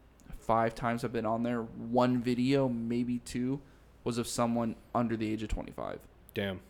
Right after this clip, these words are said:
Speaker 1: So it was, it was like, I'm watching people forty, thirty-five, thirty, twenty-five, all doing their fucking thing and fucking killing it.
Speaker 2: Yeah, I don't really get the whole, honestly, like, I don't really get the whole TikTok thing because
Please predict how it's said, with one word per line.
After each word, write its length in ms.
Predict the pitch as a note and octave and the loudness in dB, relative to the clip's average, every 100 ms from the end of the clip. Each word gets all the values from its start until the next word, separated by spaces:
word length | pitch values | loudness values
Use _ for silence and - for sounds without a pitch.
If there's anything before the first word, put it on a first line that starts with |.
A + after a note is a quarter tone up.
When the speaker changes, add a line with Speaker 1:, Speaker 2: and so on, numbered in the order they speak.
| - - - - - - - - - - - - - - | -20 -20 -20 -20 -20 -20 -20 -20 -20 -20 -20 -20 -20 -2
Speaker 1:
So 200 | C3 A2+ | 4 6
it 20 | |
was, 360 | A2+ A2 - - - - - - - | 4 0 -4 -8 -18 -20 -20 -20 -10
it 40 | |
was 100 | B2 | -2
like, 120 | B2 G#2+ - - - | 0 -2 -8 -6 2
I'm 120 | C3+ | 4
watching 580 | C3+ C3 C3+ B2 A#2 A2+ - | 6 4 2 2 2 -2 -8
people 520 | - C3+ B2+ A#2+ A#2+ - - - - - - - - - - | -6 -4 0 2 0 -4 -18 -20 -20 -20 -20 -20 -20 -20 -20
forty, 540 | - - C#3 C3+ C3 | -8 6 8 8 6
thirty-five, 720 | C3 C#3+ C3 B2 A#2+ A#2 A#2 - | 4 2 2 6 8 8 4 0
thirty, 580 | A#2+ A#2+ A#2 A#2 A#2 - - - - - - - | 0 2 2 2 0 -4 -14 -20 -20 -20 -18 -4
twenty-five, 520 | B2 A#2 A#2 A2+ G#2 | -2 0 2 2 2
all 220 | F2+ A#2 | 2 2
doing 260 | A#2 A#2 A2+ | 2 -2 -2
their 100 | B2+ | -2
fucking 320 | G#2+ G#2+ G#2+ | -4 -4 -4
thing 260 | A2 G#2+ - | -2 -4 -6
and 100 | A2+ | -4
fucking 280 | A2 G#2+ G#2+ | -4 -4 -6
killing 300 | G#2 A2+ A2+ | -4 -4 -4
it. 140 | G#2+ - - - - - | -6 -10 -20 -18 -16 2
Speaker 2:
Yeah, 280 | B2+ C3+ - | 8 10 8
I 140 | C3+ | 4
don't 140 | D#3+ F3+ | 4 4
really 220 | F3 D#3+ | 4 4
get 260 | A#2 B2 A#2+ | 6 4 6
the 80 | |
whole, 240 | A#2 A#2 - | 6 6 4
honestly, 640 | A2+ A#2 C#3 F#3+ F3+ - - - | 2 2 4 4 2 0 -4 0
like, 200 | A#2+ G#2+ | 4 4
I 120 | - B2 | 6 6
don't 120 | C3+ | 8
really 180 | C#3+ A2+ | 6 6
get 380 | F#2+ A2 - | 4 2 2
the 100 | - | 2
whole 200 | A#2 A#2+ | 4 4
TikTok 500 | A#2 B2+ - C3 B2+ | 4 0 4 4 4
thing 300 | - C3+ C3+ B2 | 2 0 0 -2
because 800 | A2+ G#2 A2+ G#2+ G#2 G2+ - - | -2 2 4 4 4 0 -2 -4